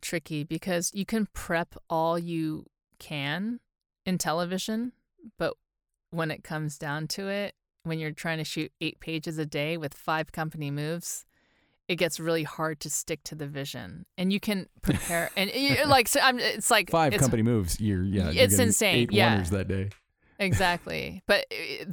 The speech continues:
Speaker 1: they'll kill, the studio will kill you if you just give them oneers.
Speaker 2: <laughs>
Speaker 1: You know what I mean? They're like, "Where's the coverage? Why don't we have the medium shot?" You know, like,
Speaker 2: Yeah.
Speaker 1: um, H B O's very, very, very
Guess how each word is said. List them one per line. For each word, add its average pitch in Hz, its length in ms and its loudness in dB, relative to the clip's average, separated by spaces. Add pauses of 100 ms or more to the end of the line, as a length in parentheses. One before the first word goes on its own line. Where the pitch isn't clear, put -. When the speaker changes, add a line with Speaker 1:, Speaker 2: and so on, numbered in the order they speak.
(120)
Speaker 1:
they'll 180 280 2
kill, 190 280 0
the 170 160 0
studio 190 380 2
will 156 100 0
kill 185 240 -2
you 143 200 -4
if - 120 -12
you 139 80 -8
just 156 440 -6
give 160 140 0
them 139 160 -4
oneers. 139 540 -6
Speaker 2:
<laughs> - 40 -2 (540)
Speaker 1:
You 202 120 4
know 208 80 6
what 202 60 6
I 202 40 2
mean? 202 200 4
They're 175 100 4
like, 151 140 -2
"Where's 208 200 2
the 247 60 2
coverage? 180 420 4
Why 185 180 2
don't 233 100 2
we 233 60 4
have 220 180 2
the 190 120 2
medium 190 300 -2
shot?" 113 300 -2 (120)
You - 60 -6
know, 175 200 4
like, 160 200 4
Speaker 2:
Yeah. 82 100 0 (720)
Speaker 1:
um, 180 460 0 (260)
H 220 200 0
B 220 120 0
O's - 280 -4 (140)
very, 180 380 0
very, 170 320 -2
very 156 480 -6